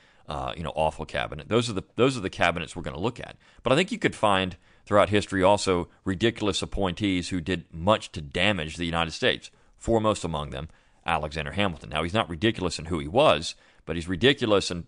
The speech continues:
in the things that he did while he was in that position. So, um, Larry King, uh, is wrong on so many levels. Uh,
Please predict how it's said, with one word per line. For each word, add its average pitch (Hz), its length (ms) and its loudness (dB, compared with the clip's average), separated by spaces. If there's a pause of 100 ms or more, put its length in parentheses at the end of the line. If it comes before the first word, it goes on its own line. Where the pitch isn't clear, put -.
in 90 480 -10
the 98 260 -6
things 101 260 -2
that 87 100 -2
he 80 80 -6
did 78 320 0 (480)
while 85 320 4
he 85 140 -2
was 80 220 -6
in 78 100 -6
that 78 200 -6
position. 71 500 0
So, 80 320 -2 (540)
um, 85 380 2 (460)
Larry 147 380 8
King, 82 480 -2 (540)
uh, 87 300 4
is 82 180 -4
wrong 101 460 4
on 82 100 -6
so 170 260 4
many 123 200 0
levels. 71 480 -4 (420)
Uh, 76 240 -2